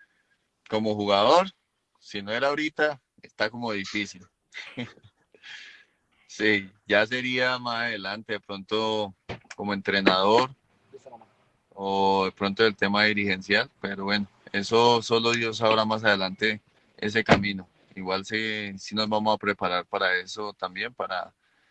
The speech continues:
para el tema de dirección técnica y el tema dirigencial vamos a, a prepararnos bien, porque como les dije anteriormente, hay que ser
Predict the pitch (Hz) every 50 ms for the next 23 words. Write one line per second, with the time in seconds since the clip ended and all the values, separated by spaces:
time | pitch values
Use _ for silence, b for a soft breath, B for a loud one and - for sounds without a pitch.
0 | _ _ _ _ _ - - 95 92 - - 98 98 98 104 107 107 104 104 95
1 | 95 90 - - 92 95 95 - 107 110 117 113 - 117 104 98 95 90 - 92
2 | 95 95 98 101 104 101 98 95 95 92 90 90 - 95 92 92 95 101 98 101
3 | 101 95 98 98 90 85 82 - - _ _ _ - - 98 95 104 98 95 -
4 | 95 92 95 90 92 101 101 98 95 110 120 139 151 _ _ _ _ _ _ _
5 | _ _ _ _ - - - 98 98 95 - 98 92 92 90 90 90 90 90 87
6 | - - - 92 95 95 95 92 90 92 95 104 107 - 107 98 98 95 92 98
7 | 104 107 110 - 123 123 120 117 _ _ _ _ _ _ _ - - 92 - -
8 | 104 104 101 113 107 107 107 107 107 107 104 104